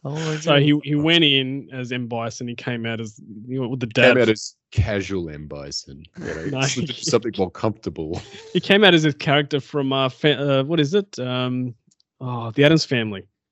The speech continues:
Speaker 1: Ah,
Speaker 3: Oh, is
Speaker 1: yes.
Speaker 3: he in? Oh.
Speaker 1: Gomez.
Speaker 2: He's the dad.
Speaker 3: Yeah.
Speaker 2: Gomez,
Speaker 1: Yes.
Speaker 2: that's right. So he walked in as Bison, came out as Gomez.
Speaker 3: Pretty much, yeah. And he's even got, like, a, a hat stand with all these different Bison hats on it. Oh, it's great.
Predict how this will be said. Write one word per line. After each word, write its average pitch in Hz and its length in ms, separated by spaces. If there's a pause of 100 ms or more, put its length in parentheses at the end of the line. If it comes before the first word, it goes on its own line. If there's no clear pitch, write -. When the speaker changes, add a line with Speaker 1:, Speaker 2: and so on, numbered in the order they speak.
(280)
Speaker 1:
Ah, 127 420
Speaker 3:
Oh, 208 40
is 208 80
Speaker 1:
yes. 127 60
Speaker 3:
he 226 180
in? 269 100 (200)
Oh. 147 800
Speaker 1:
Gomez. 120 340
Speaker 2:
He's 117 100
the 135 80
dad. 139 300 (280)
Speaker 3:
Yeah. 143 300
Speaker 2:
Gomez, 143 360 (100)
Speaker 1:
Yes. 117 100
Speaker 2:
that's - 300
right. 117 400
So - 100
he 139 40
walked 156 320
in 143 40
as 120 100
Bison, 120 380
came 127 140
out 127 60
as 113 100
Gomez. 117 460
Speaker 3:
Pretty 110 260
much, 82 400
yeah. 80 240 (180)
And 110 120
he's 110 120
even 120 140
got, 113 140
like, 95 120
a, 95 180 (100)
a 101 100
hat 92 220
stand 95 220
with 85 100
all 87 100
these 85 120
different 82 340
Bison 76 340
hats 85 260
on 92 140
it. 104 140 (240)
Oh, - 40 (120)
it's - 120
great. - 380